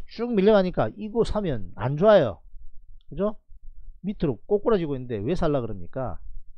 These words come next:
싸 보입니까? No라고 말씀드릴게요. 여기 이십만 원 위에 안 올라오면 닥터케이 사자 소리 입에서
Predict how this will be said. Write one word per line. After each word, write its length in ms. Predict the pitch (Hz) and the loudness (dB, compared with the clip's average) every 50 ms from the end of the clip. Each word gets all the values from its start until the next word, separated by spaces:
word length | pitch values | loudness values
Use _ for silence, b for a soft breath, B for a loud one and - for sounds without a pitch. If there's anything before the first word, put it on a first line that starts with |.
| - - - - - - - - | -14 -16 -16 -18 -20 -20 -14 -8
싸 140 | - 190 185 | -6 -4 -2
보입니까? 600 | 170 190 170 143 123 117 - 165 170 180 139 90 98 | -2 -2 -2 -4 -6 -4 -2 0 0 0 0 -2 -2
No라고 420 | 127 190 214 214 196 180 165 147 | 0 2 4 4 4 4 2 2
말씀드릴게요. 800 | 139 135 123 - 151 147 147 147 - 143 127 127 143 165 180 - - - - - - - - - - - - | 0 -2 -2 -2 -4 -6 -4 -2 0 2 4 4 4 2 0 -2 -8 -16 -20 -20 -20 -20 -18 -14 -8 -6 -4
여기 560 | 101 107 120 123 123 123 127 135 160 196 135 120 | -2 0 0 2 2 2 0 0 -2 -2 -4 -4
이십만 320 | 113 127 160 185 190 180 | -4 -2 -2 0 0 0
원 60 | 175 | 0
위에 120 | 185 190 175 | 2 2 2
안 180 | 139 113 123 | 2 0 0
올라오면 600 | 147 156 170 185 185 180 160 143 147 143 135 117 - | 2 4 4 4 4 4 4 4 4 4 2 2 2
닥터케이 340 | - 165 - - - 165 | 0 0 0 -2 0 2
사자 240 | 135 - - 185 180 165 | 4 4 4 2 0 0
소리 240 | - 185 170 156 | -2 0 0 0
입에서 520 | 127 113 - - 190 190 - - 127 107 | -2 -2 0 2 4 4 6 6 4 2